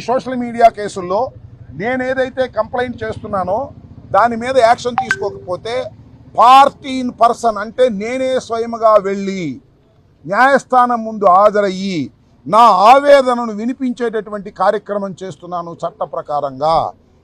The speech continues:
ఇవి కూడా అంతే, వేయకపోతే మళ్ళా హైకోర్టుకు వెళ్ళేటటువంటి కార్యక్రమం చేస్తాం. If necessary, సుప్రీంకోర్టు కూడా వెళ్ళి ఎవరైతే సోషల్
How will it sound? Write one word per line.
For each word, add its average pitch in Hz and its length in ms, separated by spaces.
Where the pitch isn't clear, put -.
ఇవి 247 240
కూడా 247 180
అంతే, 180 280
వేయకపోతే 196 560
మళ్ళా 185 240
హైకోర్టుకు 180 540
వెళ్ళేటటువంటి 160 600
కార్యక్రమం 147 480
చేస్తాం. 185 260
If 180 80
necessary, 170 360
సుప్రీంకోర్టు 202 600
కూడా 180 160
వెళ్ళి 202 280
ఎవరైతే 240 440
సోషల్ 233 380